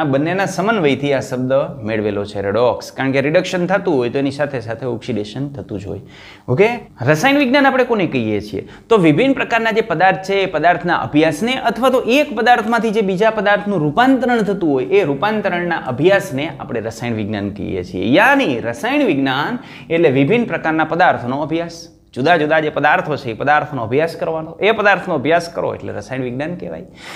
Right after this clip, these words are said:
અથવા તો એક પદાર્થ છે એ પદાર્થને તમે બીજા પદાર્થની અંદર રૂપાંતરિત કરવો હોય તો કેવી રીતે તમે રૂપાંતરિત કરી શકો, એનો જે અભ્યાસ છે એ અભ્યાસને પણ આપણે રસાયણ વિજ્ઞાન કહીએ છીએ. આ રસાયણ વિજ્ઞાનના રૂપાંતરણની ઘણી બધી વિવિધ પ્રક્રિયાઓ હોય છે અને આમાં જે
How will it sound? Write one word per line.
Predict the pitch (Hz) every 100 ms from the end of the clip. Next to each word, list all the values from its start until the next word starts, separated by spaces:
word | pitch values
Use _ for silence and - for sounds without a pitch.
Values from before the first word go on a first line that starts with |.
| - 220
અથવા | 247 262
તો | 285 196 214
એક | 269 -
પદાર્થ | 226 220 190
છે | 220 208
એ | 208
પદાર્થને | 196 208 208 208 185
તમે | 190 208
બીજા | 156 185 180
પદાર્થની | 180 185 185 190 180
અંદર | 185 160
રૂપાંતરિત | 160 180 185 185
કરવો | 208 269 226 151
હોય | 160 190
તો | 208
કેવી | 277 311 302
રીતે | 277 240
તમે | 226
રૂપાંતરિત | 190 196 180 180 170
કરી | 175 156
શકો, | 156 151 147 143 - - 156
એનો | 220 285
જે | 262 180
અભ્યાસ | 170 156 131 143
છે | 135
એ | 123
અભ્યાસને | 135 143 151 151
પણ | 147
આપણે | 117 135 110
રસાયણ | - 120 104
વિજ્ઞાન | 98 110 120 110
કહીએ | 101 90 - -
છીએ. | - - - -
આ | 208 190
રસાયણ | 151 233 254 185
વિજ્ઞાનના | 151 185 208 208 240 240
રૂપાંતરણની | 156 190 208 202 180 180 208 151 143
ઘણી | 185 277 269
બધી | 262 233
વિવિધ | 233 233 -
પ્રક્રિયાઓ | 202 208 208 202 196 190
હોય | 180 -
છે | 117 - - -
અને | 170 196 147
આમાં | 170 240
જે | 269